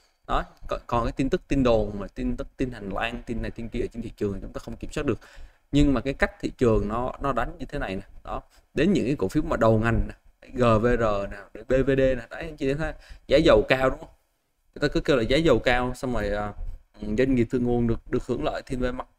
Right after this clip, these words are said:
chúng ta thấy là đúng. Đó, nhưng mà về cái tâm lý ở trên thị trường thì khi cái sự hoảng loạn dâng lên cao rồi,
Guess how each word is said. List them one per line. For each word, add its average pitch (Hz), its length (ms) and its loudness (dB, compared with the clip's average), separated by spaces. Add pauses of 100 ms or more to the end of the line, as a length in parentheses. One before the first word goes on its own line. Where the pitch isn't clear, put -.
(100)
chúng 151 80 -12
ta 160 100 -2
thấy 165 120 -2
là 170 80 -2
đúng. 147 180 -6 (480)
Đó, 156 160 -6
nhưng 170 160 2
mà 127 100 2
về 117 180 2
cái 139 160 -8
tâm 135 160 0
lý 143 160 2
ở 107 100 0
trên 120 120 -4
thị 117 140 -6
trường 110 240 -4
thì 101 60 -16
khi 127 200 -2
cái 135 80 -6
sự - 180 -6
hoảng 117 200 -10
loạn - 220 -6
dâng 123 160 -8
lên 113 160 -8
cao 110 320 -4
rồi, 98 140 -8